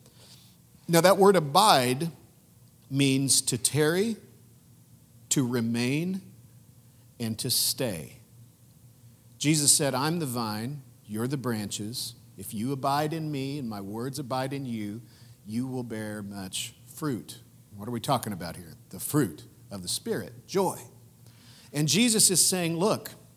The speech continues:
if you stay with me, if you remain with me, then you're going to experience fullness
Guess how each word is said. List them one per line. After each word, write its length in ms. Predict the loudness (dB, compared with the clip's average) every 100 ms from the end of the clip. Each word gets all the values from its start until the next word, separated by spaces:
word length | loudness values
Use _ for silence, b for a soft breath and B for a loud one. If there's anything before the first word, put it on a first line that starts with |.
| B B B -2
if 200 | -2 2
you 200 | 2 4
stay 560 | 6 6 6 6 6 6
with 280 | 4 2
me, 420 | 0 -2 -4 -12 -20 -20 -20 -20 _ -20 b b b b
if 180 | 0 4
you 240 | 6 6 6
remain 960 | 4 4 4 2 4 4 2 0 -4 -8 -2
with 280 | 0 0
me, 440 | -2 -2 -4 -8 -18 -20 -20 -20 -20 -20 -20 -20 -20 -20 _ -20 -20 -20 -20 -20 -2
then 180 | 4 6
you're 140 | 8
going 280 | 6 4 4
to 140 | 4 4
experience 800 | 4 2 2 2 2 2 2 0
fullness 1000 | -2 -6 -2 2 2 2 0 -4 -6